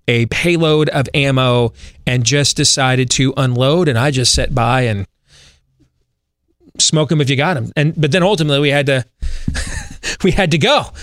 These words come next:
for a hard out. So we didn't have a time to, to react to this and break it down really whatsoever. We're gonna do that in the overtime today. And if you have not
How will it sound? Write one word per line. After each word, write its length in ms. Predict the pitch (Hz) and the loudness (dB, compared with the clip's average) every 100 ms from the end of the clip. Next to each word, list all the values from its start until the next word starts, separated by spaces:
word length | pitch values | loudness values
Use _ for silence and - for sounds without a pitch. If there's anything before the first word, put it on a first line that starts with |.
| - | -4
for 160 | 175 | 0
a 60 | 165 | 2
hard 220 | 175 175 | 2 2
out. 300 | 175 151 - | 2 0 -2
So 100 | - | 0
we 60 | 170 | 0
didn't 160 | 226 | 0
have 100 | 190 | 0
a 40 | 165 | 0
time 480 | 131 190 185 151 139 - - - | 0 2 2 0 -2 -10 -8 -2
to, 240 | 151 - | 0 0
to 120 | - | 0
react 460 | 143 143 143 170 - | 2 2 2 0 -2
to 100 | 160 | 0
this 220 | 123 120 | 0 0
and 120 | 131 | 0
break 260 | 117 139 139 | 0 0 0
it 80 | 135 | 0
down 280 | 131 151 123 | 0 2 2
really 240 | 104 113 | 2 2
whatsoever. 720 | 117 120 135 - 143 139 147 | 2 2 2 0 0 0 0
We're 120 | 139 | 0
gonna 160 | 135 127 | 2 2
do 160 | 135 175 | 2 2
that 240 | 123 113 - - - - | 2 0 -6 -20 -12 -2
in 140 | 160 | 2
the 160 | 147 139 | 2 2
overtime 500 | 147 139 - 110 107 | 2 0 0 0 0
today. 280 | 113 107 107 | 0 0 0
And 80 | |
if 80 | 120 | 0
you 80 | 151 | 0
have 120 | 120 | 0
not 340 | 127 135 147 | 0 2 0